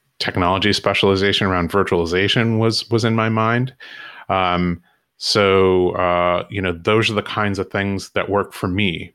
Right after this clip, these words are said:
but they're not the kinds of things that work for everybody. So everybody individually kind of needs to do some, uh, soul searching. And, and I think we even talked about it in episode sixteen,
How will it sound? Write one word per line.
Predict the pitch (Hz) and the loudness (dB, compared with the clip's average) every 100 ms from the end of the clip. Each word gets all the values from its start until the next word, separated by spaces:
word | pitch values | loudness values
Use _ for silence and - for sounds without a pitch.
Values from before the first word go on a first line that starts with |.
| _ | _
but | - 87 - _ | -2 -2 -2 _
they're | 98 95 | 0 2
not | 101 - | 0 -2
the | |
kinds | - 101 92 | -6 -4 -4
of | 92 | -4
things | 101 95 92 | -4 -4 -4
that | 92 | -2
work | 95 92 | -2 -2
for | 87 | -2
everybody. | 85 110 117 127 135 143 - _ | 0 2 2 2 0 -4 -10 _
So | - 95 | -4 -2
everybody | 104 113 113 107 101 | 0 2 2 2 2
individually | 104 98 87 92 95 98 92 87 | 2 2 2 0 2 2 2 0
kind | 90 - 95 90 | -4 -6 -4 -2
of | |
needs | 90 90 - | -4 -6 -6
to | 90 | -10
do | 85 92 90 | -4 -2 -2
some, | - 92 82 82 82 - - _ - | -2 -2 -2 -6 -10 -18 -20 _ -2
uh, | 90 87 82 | 0 0 0
soul | - 104 | 0 0
searching. | 98 90 87 90 80 80 101 | 0 0 -2 -4 -6 -6 -2
And, | 104 - _ | -2 -4 _
and | 120 | -2
I | 120 | 0
think | 160 135 | 0 0
we | 131 | 0
even | 131 107 | 0 -2
talked | - 98 - | -2 -2 -2
about | 92 85 85 | -4 -4 -4
it | 82 | -4
in | 87 85 | -4 -6
episode | 85 92 - 85 | -6 -6 -6 -6
sixteen, | - - - 90 78 | -8 -10 -12 -10 -10